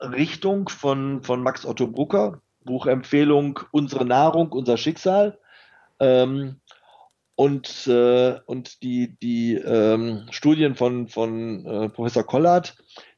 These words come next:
die haben mich schon gerade am Anfang sehr geprägt und auch heute noch, äh, ist das für mich ein, ein wichtiger Bereich. Ähm, wichtige Menschen dabei waren immer auch meine Familie, meine Frau, meine drei Kinder, die,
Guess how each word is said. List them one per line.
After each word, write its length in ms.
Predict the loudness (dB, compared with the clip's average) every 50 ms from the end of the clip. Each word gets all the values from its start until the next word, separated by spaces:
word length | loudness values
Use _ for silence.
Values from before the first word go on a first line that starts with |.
| _ _ 0
die 140 | 2 2
haben 200 | 2 2 2 2
mich 220 | 2 0 0 0 -2
schon 460 | 0 2 2 2 2 2 0 -4 -6 -8 -14 _ _ _
gerade 340 | _ -4 0 2 2 4 2
am 120 | 2 0
Anfang 340 | -2 -4 -6 -4 -4 -4 -4
sehr 220 | -2 0 0 0 0
geprägt 540 | -2 -6 -4 -2 0 0 0 0 -2 -6
und 120 | -10 -10 -8
auch 200 | -8 -6 -4 0
heute 280 | 0 0 2 0 0
noch, 380 | 0 2 0 0 -2 -4 -4 -2
äh, 340 | 0 2 2 2 0 0 -2 -6 -12 -20 -20 -20 -20 _ _ _
ist 200 | -14 -8 -2 -2
das 160 | -2 -2 -2
für 120 | -4 -4 -4
mich 260 | -2 -4 -6 -4 -4
ein, 320 | -4 -4 -4 -6 -10 -10
ein 220 | -10 -8 -8 -6 -6
wichtiger 380 | -8 -8 -8 -4 0 0 2
Bereich. 640 | 2 2 2 2 2 0 0 -2 -6 -10 -16 -16 -10 -6 -4
Ähm, 800 | -4 -2 -4 -4 -4 -6 -8 -8 -8 -8 -10 -12 -14 -16 -18 -20 -12 _
wichtige 360 | -10 -10 -10 -4 -2 0 0
Menschen 360 | 2 0 0 -2 -4 -2 0
dabei 320 | 0 2 4 2 2 2
waren 400 | 2 2 2 2 0 -2 -8 -12 -14 _ _ -20 -20 -20 -20 _ _ _ _ _ _
immer 220 | -2 2 2 2
auch 200 | 2 2 0 0
meine 200 | 0 -2 -2 -2
Familie, 800 | -2 -4 -4 -2 0 -2 -2 0 0 0 2 2 2 2 2 0
meine 240 | -2 -4 -4 -6 -8
Frau, 320 | -8 -4 0 2 2 2
meine 200 | 2 0 -2 -2
drei 240 | -4 -2 -2 -2 -2
Kinder, 400 | -2 -6 -10 -6 -2 0 0 0
die, 560 | 0 -4 -10 -16 -14 -14 -14 -12 -12 -14 -16